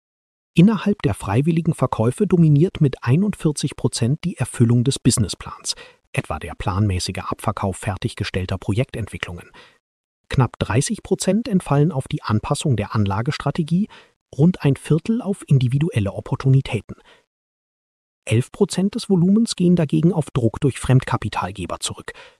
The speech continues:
vor allem bei Refinanzierungen. Allein im Büromarkt klafft zweitausendsechsundzwanzig eine Refinanzierungslücke von vier Milliarden Euro.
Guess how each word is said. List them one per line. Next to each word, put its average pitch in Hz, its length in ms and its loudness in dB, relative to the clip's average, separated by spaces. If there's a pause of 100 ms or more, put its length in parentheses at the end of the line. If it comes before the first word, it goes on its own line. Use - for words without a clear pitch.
(140)
vor - 220 -2
allem 104 180 0
bei 95 160 -2
Refinanzierungen. 92 880 -4 (840)
Allein 127 340 4
im 202 160 6
Büromarkt 147 720 4
klafft - 340 -2
zweitausendsechsundzwanzig 156 1300 0
eine 135 240 2
Refinanzierungslücke 156 1040 2
von 147 200 2
vier 147 300 6
Milliarden 131 560 4
Euro. 104 380 2